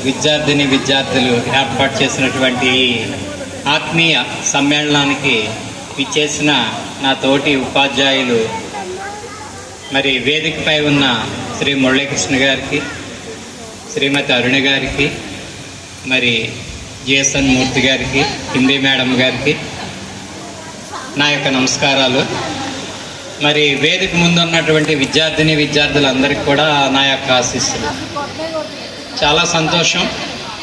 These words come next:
ఈరోజు ఈ పాఠశాలలో ఈ కార్యక్రమాన్ని ఏర్పాటు చేసుకోవటం, మమ్మల్ని అందరినీ,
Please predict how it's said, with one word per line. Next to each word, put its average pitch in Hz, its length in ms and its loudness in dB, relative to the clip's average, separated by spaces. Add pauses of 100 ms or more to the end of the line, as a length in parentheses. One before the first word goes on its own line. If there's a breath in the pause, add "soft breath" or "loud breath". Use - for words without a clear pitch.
(300)
ఈరోజు 156 640 4
ఈ 147 160 4
పాఠశాలలో 151 720 2
ఈ 151 120 2
కార్యక్రమాన్ని 143 920 2
ఏర్పాటు 135 500 0
చేసుకోవటం, 135 520 2 (280)
మమ్మల్ని 135 360 4
అందరినీ, 139 640 2